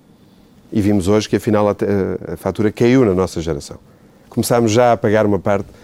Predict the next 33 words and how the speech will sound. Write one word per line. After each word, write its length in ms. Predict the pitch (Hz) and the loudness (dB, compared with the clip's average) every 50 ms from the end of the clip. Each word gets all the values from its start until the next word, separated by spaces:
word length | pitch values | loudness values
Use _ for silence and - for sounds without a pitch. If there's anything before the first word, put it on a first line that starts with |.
| - - - | -20 -20 -18
que 60 | - | -18
esperávamos 420 | - - 120 110 110 107 98 98 90 | -6 -2 0 0 2 2 0 0 -2
não 120 | 98 90 | -4 -4
pagar. 280 | 80 90 78 78 67 65 _ - - - - - _ _ - _ - | -4 -4 -6 -6 -8 -10 _ -20 -20 -20 -20 -20 _ _ -20 _ -4
O 60 | - 101 | -2 -2
ajustamento 480 | 101 - - - 113 120 127 117 - | -2 0 0 0 2 2 0 0 0
macroeconómico, 720 | 113 104 101 - 104 98 - - 98 90 82 78 78 76 - _ - - - - - - - - - - - - _ - | -2 -2 0 0 -2 -2 -2 -2 -2 -2 -2 -2 -6 -8 -10 _ -20 -20 -20 -20 -20 -20 -20 -20 -20 -20 -20 -20 _ -10
estes 140 | 98 - - | -10 -10 -6
programas, 600 | - 104 95 107 117 120 117 110 98 - - - - - - - - - - - - - - - | -4 -2 2 2 2 4 2 0 -2 -4 -12 -14 -14 -14 -14 -16 -18 -20 -20 -20 -20 -20 -20 -20
os 60 | - | -10
programas 400 | - - 107 110 113 107 107 98 | -4 0 0 2 2 2 0 0
da 100 | 104 120 | 0 0
Troika, 460 | - - 123 110 107 107 101 - 117 | 0 0 0 2 2 0 0 0 0
no 100 | 110 113 | 0 0
fundo, 300 | 110 - - 120 117 117 | -2 0 -2 0 2 4
é 80 | 117 117 | 4 4
um 160 | 120 123 123 | 4 4 4
ajustamento 800 | 123 120 110 110 139 143 - - 117 95 95 95 98 98 - - _ - - - - - - - - - - - - | 4 2 2 2 0 0 2 0 0 2 2 0 0 -2 -4 -12 _ -20 -20 -20 -20 -20 -20 -20 -20 -20 -20 -20 -6
à 120 | - 98 110 | -4 -4 -2
fatura 580 | - - 104 - - 110 107 104 107 107 110 - _ _ _ - _ _ | 0 -2 -2 0 2 2 2 4 2 0 -2 -8 _ _ _ -20 _ _
que 60 | - | -4
começava 400 | 113 110 - - 127 117 110 104 | -4 -4 -2 0 2 4 4 2
a 20 | |
ser 160 | 92 - - 95 | 2 0 -4 -2
paga 380 | - 110 104 104 101 110 104 | 0 0 0 2 2 0 0
e 100 | 95 104 | 0 -2
aquela 260 | 98 - 113 113 107 | -2 0 0 0 0
que 60 | 95 - | 0 -2
pensámos 380 | 117 107 - 113 104 104 - | -4 -2 0 -2 -2 -2 -4
que 200 | - - 113 110 | -4 -2 -2 -2
poderia 380 | 107 - 113 98 95 98 101 95 | -2 -2 -2 -2 0 0 0 0
ser 180 | - - 92 | 0 -2 -4
adiada. 300 | 85 78 78 73 69 - | -4 -2 -4 -8 -8 -12